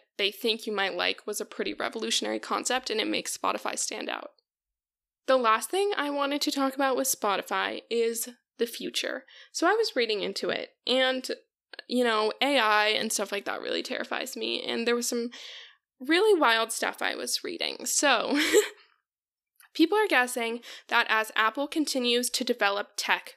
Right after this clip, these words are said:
like AirPods, Apple Watch, new phones, all of that stuff, and Amazon is giving people visual content with their, uh, exclusive shows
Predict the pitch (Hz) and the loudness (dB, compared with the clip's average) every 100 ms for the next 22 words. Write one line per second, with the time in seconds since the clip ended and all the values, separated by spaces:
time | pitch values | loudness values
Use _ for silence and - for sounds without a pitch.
0 | _ 226 220 - 220 214 214 - - - | _ -8 -8 -4 0 0 0 0 -4 -2
1 | 202 - - - - - 226 214 - 202 | -2 -2 -6 -6 -6 -4 -2 -2 0 -2
2 | - - - - - - 220 220 - - | -2 -8 -12 -18 -4 0 0 0 -4 -2
3 | - - - - - - 226 226 - 233 | -4 -4 -6 -18 -20 -4 0 0 0 2
4 | 254 277 285 285 285 294 - 220 220 226 | 2 2 4 4 4 -2 -2 -2 0 0
5 | 214 214 262 254 196 180 180 254 294 294 | 0 -2 -6 -2 2 2 2 0 2 2
6 | 277 262 254 262 254 247 196 - - 196 | 2 2 2 2 0 0 -4 -4 -2 0
7 | 185 185 - 110 107 - - _ _ _ | 2 0 -2 -2 -2 -2 -6 _ _ _
8 | _ - - - 214 208 - - 269 262 | _ -6 -6 0 0 2 0 2 4 4
9 | 247 240 | 4 2